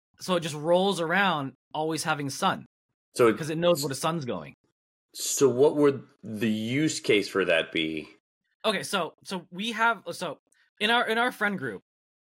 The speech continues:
Speaker 2: Yeah.
Speaker 1: we have this term that we call, um, solar gardeners.
Speaker 2: Okay.
Speaker 1: Right? And I am a
Speaker 2: Yeah.
Speaker 1: solar gardener, right? 'Cause in, in our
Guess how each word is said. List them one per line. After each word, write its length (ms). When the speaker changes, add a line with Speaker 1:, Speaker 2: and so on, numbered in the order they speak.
Speaker 2:
Yeah. 140
Speaker 1:
we 40
have 360
this 200
term 360
that 100
we 100
call, 460
um, 300
solar 400
gardeners. 640
Speaker 2:
Okay. 500
Speaker 1:
Right? 160
And 20
I 120
am 120
a 40
Speaker 2:
Yeah. 60
Speaker 1:
solar 220
gardener, 500
right? 400
'Cause 160
in, 300
in 140
our 400